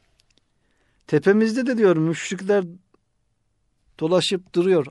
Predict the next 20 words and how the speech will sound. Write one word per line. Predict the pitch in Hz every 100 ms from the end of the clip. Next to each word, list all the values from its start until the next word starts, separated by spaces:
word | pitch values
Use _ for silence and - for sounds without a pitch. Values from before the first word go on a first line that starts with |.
| -
Ayaklarını | 165 180 180 180 196
görüyorum | 160 143 127 123 117 120
yani | 120 123
onların, | 123 120 117 120
o | 131
müşriklerin." | 120 110 - - 135 107 - _ _ _ _ _ _ _ _ _ _ _ _ _ _ _ _ _ _ _ _ -
Ne | 208
yapıyor | 202 - 147
Ebu | 147 139 143
Bekir | 139 - 196 190 - - 285
radıyallahu | 151 135 139 131 139 127
anh? | 170 214 - _ _ _ -
Bir | 147
korkuya | - 139 - 143 131
kapılıyor. | 127 - 127 123 120 - - _ _ _ _ _ _ _ _ _ _ _ _ _ _ - _ _ _ _ _ -
Allah | 127 139 131
Resulü | 131 - 135
aleyhissalatü | 139 131 123 135 127 - 127
vesselam | 127 - 131 131 127
da | 143 208